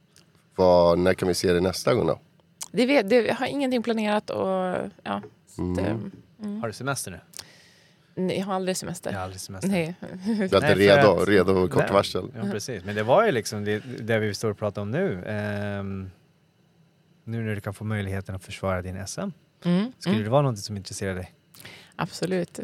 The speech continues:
Speaker 1: Ja, just det. Det är S M i
Speaker 2: Precis.
Speaker 1: september. Just
Speaker 2: Och nu
Speaker 1: det.
Speaker 2: har vi, vi har breaking news där,
Speaker 3: Ja.
Speaker 2: eh, som
Speaker 1: Mm.
Speaker 2: förbundet släppte idag, att de har tagit bort åldersgränsen, eh, och de har också tagit bort att de måste vara svensk medborgare.
Speaker 1: Ja,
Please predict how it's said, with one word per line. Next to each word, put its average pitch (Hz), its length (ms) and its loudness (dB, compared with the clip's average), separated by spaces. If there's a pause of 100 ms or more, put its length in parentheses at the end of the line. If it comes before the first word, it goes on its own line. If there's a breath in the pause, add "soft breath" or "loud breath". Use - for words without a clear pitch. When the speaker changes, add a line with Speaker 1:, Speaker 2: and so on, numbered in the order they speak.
Speaker 1:
Ja, 95 100 6
just 104 180 6
det. 104 60 4
Det 107 100 10
är 107 40 8
S 104 140 2
M 123 60 8
i 120 40 8
Speaker 2:
Precis. 117 80 4
Speaker 1:
september. 98 440 6
Just 113 400 2
Speaker 2:
Och 87 120 4
nu 185 80 2
Speaker 1:
det. 202 80 4
Speaker 2:
har 214 120 4
vi, 120 320 0
vi 180 120 0
har 185 60 2
breaking 180 480 0
news 180 300 -2
där, 156 380 0
Speaker 3:
Ja. 117 220 -4
Speaker 2:
eh, 165 340 0
som - 420 2
Speaker 1:
Mm. 165 120 -2
Speaker 2:
förbundet 175 420 -4
släppte - 320 -4
idag, 170 340 4
att 165 160 -6
de 170 100 -6
har 160 60 -4
tagit 175 260 -6
bort 190 320 -2
åldersgränsen, 175 880 0 (160)
eh, 165 480 -4
och 165 100 -10 (100)
de 185 140 -4
har 180 100 -4
också - 260 -8
tagit 185 280 0
bort 165 180 -4
att 170 120 -6
de 160 160 -4
måste 170 640 -4
vara 160 200 2
svensk 156 340 -6
medborgare. 165 640 -4
Speaker 1:
Ja, - 160 2